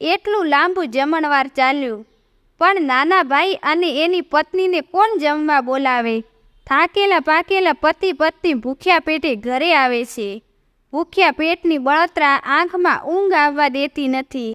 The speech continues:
રાતના બાર વાગે છે. ધોળા દૂધ જેવા સફેદ કપડાં પહેરેલો એક પુરુષ ઝોપડીમાં દાખલ થાય છે. નાના ભાઈને સાદ પાડ્યો, "તમે બે માણસો વાસણ ધોતા હતા ત્યાં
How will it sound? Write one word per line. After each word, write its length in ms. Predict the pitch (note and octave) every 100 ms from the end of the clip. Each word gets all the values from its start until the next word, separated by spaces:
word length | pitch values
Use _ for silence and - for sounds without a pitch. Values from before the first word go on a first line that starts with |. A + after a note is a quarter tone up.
| D4
રાતના 400 | F4+ G4 G#4 F4+
બાર 320 | D#4+ F4+ G4+
વાગે 400 | E4 E4 F4+ D#4+
છે. 360 | - B3 G#3+ A3 _ _ _ C4+
ધોળા 340 | C4+ D#4+ D4+
દૂધ 320 | A#3 D4 E4 C#4
જેવા 280 | D4+ D#4 C4+
સફેદ 480 | - C4+ C4+ E4+ - -
કપડાં 340 | C#4 D4 C4
પહેરેલો 480 | C4 C#4 D#4+ D4+ B3+
એક 280 | C#4 E4 F4 -
પુરુષ 320 | C#4 C4 B3+ - _ -
ઝોપડીમાં 720 | A3 B3+ C4+ F#4+ G4+ F#4 C#4+
દાખલ 440 | A#3+ C#4 - F4+ D#4
થાય 300 | C#4+ A#3+ A#3+
છે. 360 | - G#3+ G#3+ _ _ _ _ -
નાના 380 | A#3 C4+ F4+ D4
ભાઈને 400 | C4 D4+ D#4 C4
સાદ 420 | - C4 D#4 D4+ C4+
પાડ્યો, 480 | A#3+ A#3 A3+ G#3+ - _ _ -
"તમે 320 | D4 F4+ G#4
બે 260 | D#4+ F#4 G4+
માણસો 600 | E4 D#4 F#4 G4 - D#4
વાસણ 560 | A#3+ B3 D#4+ G#4 G#4+ D4+
ધોતા 460 | D4 D4+ F4 D4+
હતા 260 | D4+ - D4
ત્યાં 360 | C#4+ E4 D4+